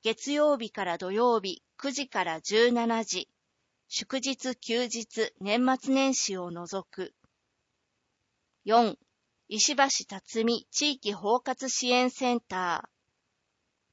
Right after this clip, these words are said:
石橋阪大前駅や石橋商店街に近い辰巳病院の中にあります。高齢者に寄り添う相談窓口です。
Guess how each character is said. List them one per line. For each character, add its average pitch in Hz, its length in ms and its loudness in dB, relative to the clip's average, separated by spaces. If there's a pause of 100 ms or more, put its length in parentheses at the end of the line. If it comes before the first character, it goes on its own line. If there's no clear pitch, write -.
(140)
石 220 240 0
橋 285 280 2
阪 220 280 2
大 269 240 2
前 269 360 4
駅 220 280 -4
や 175 300 0
石 262 280 -6
橋 285 240 0
商 277 260 2
店 294 280 0
街 208 260 0
に 175 200 -6
近 - 360 -4
い 180 160 -4 (220)
辰 196 280 -6
巳 285 180 2
病 302 300 4
院 226 160 2
の 185 120 -2
中 214 300 -2
に 202 180 -2
あ 180 60 -2
り 170 140 -10
ま 165 160 -8
す。 - 160 -20 (1000)
高 269 240 6
齢 285 220 6
者 208 180 -2
に 190 140 -2
寄 190 120 -2
り 240 100 -8
添 277 260 4
う - 20 -6
相 202 280 0
談 247 220 4
窓 247 240 0
口 220 260 -6
で 156 140 -8
す。 - 200 -20